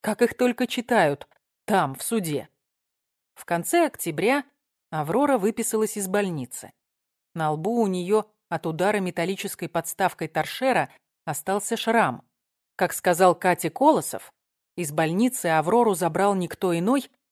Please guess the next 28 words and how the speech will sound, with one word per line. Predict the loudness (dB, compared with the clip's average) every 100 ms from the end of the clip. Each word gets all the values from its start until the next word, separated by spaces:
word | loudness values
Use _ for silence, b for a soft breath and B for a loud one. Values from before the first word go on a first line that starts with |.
| _
как | -6 -6 -4
ее | -4 -2 0
бывший | 0 -2 -4 -4
муж | -2 -4
Дмитрий | -4 -4 -4 -4 -6
Гусаров. | -4 -6 -4 -8 -10 -16 -20 _ _ _ _ _ _ -2
Он | 0
забрал | 4 4 6 4
и | 4 0
детей, | -2 -4 -4 -6 -6 -12 _ _ _ _ -4
и | 2
увез | 2 2 0 -2
всю | -6 -4 -4
свою | 0 0 0
семью | -4 -4 -2 -2
в | 2
Австрию, | 2 2 -2 -2 -2 -4 _ _ _
где, | -8 -4
по | -4 -4
слухам, | -2 0 2 0 -2 _ _
оплатил | -4 -2 -2 0 2
Авроре | 4 4 2 0
пластическую | -2 -4 -4 -8 -8 -6 -2 -2
операцию – | -2 -2 -2 -2 -2 -2 -4 _ _ -12
в |
знаменитой | -6 -4 -4 -4 -4 -4
косметологической | -6 -6 -6 -4 -4 -4 -6 -8 -10 -8 -8
клинике. | -8 -8 -8 -10 -16 -20